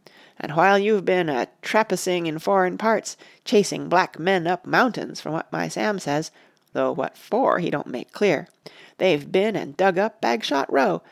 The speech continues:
and ruined my taters." "I am very sorry, Mister Gamgee," said Frodo, "but now I've come back,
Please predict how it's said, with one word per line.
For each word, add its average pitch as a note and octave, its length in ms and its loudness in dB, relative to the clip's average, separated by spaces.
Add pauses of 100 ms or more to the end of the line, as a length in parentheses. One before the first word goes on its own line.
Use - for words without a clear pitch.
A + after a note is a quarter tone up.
(140)
and F3+ 160 -6
ruined A#3+ 340 2
my B3 240 -2
taters." D4+ 540 0 (2000)
"I A3+ 180 4 (100)
am G3 300 2
very G3+ 340 4
sorry, D#3 380 2
Mister D#3 280 -6
Gamgee," D3+ 560 -6
said - 180 -10
Frodo, D#3+ 380 0 (380)
"but - 220 -4
now B3 160 2
I've A3 160 0
come F#3+ 140 -4
back, G3 340 -2